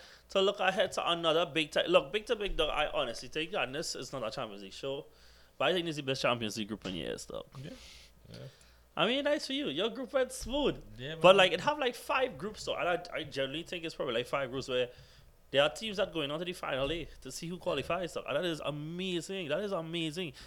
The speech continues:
Speaker 1: Imagine we have two groups, Virgil, where one group, which is the United group, where three teams could still qualify.
Speaker 2: Yeah.
Speaker 1: And then there's the Real Madrid group where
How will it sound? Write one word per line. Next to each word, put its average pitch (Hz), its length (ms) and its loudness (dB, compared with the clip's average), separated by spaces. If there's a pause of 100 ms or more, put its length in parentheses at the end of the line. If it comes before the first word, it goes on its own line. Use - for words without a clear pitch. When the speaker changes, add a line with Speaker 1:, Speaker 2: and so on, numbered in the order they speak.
(280)
Speaker 1:
Imagine 247 460 0
we 254 140 -4
have 226 400 -2 (680)
two 277 240 -2
groups, 202 300 -6
Virgil, 127 560 -2 (240)
where 147 460 2 (340)
one 190 260 4
group, 202 200 0
which 147 100 -2
is 143 100 -4
the 135 80 -6
United 123 580 -2
group, 127 160 -2 (300)
where 143 120 0
three - 280 -4
teams 220 240 -4
could 185 140 -8
still - 220 -2
qualify. 120 560 -2
Speaker 2:
Yeah. 90 80 -4 (760)
Speaker 1:
And 147 100 0
then 170 120 -2
there's 190 180 2
the 220 60 -4
Real 214 160 4
Madrid 220 300 2
group 196 120 -4
where 196 100 6